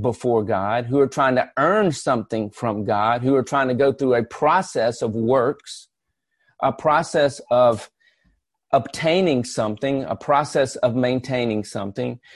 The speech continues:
And Paul is saying, "No, no, no. God has qualified you. God has rescued you. God has brought you into.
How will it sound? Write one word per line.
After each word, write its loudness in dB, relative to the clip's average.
And 0
Paul 4
is 2
saying, 2
"No, 4
no, 2
no. 0
God 4
has 2
qualified 2
you. -6
God 4
has 2
rescued 0
you. -8
God 4
has 2
brought 4
you 4
into. -2